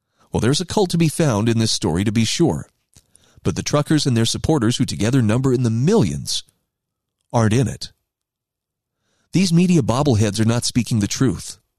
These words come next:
They're not even speaking what they think. They may not be thinking hard on it at all, considering new information, more data, better analysis, and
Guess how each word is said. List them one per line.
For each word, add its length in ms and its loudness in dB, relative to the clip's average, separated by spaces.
They're 100 2
not 160 0
even 200 2
speaking 520 -2
what 180 2
they 120 0
think. 420 -2
They 120 2
may 140 2
not 160 0
be 100 -2
thinking 360 -4
hard 460 2
on 200 0
it 100 0
at 200 0
all, 440 2
considering 480 0
new 180 4
information, 640 0
more 200 2
data, 360 0
better 260 2
analysis, 640 -2
and 100 -10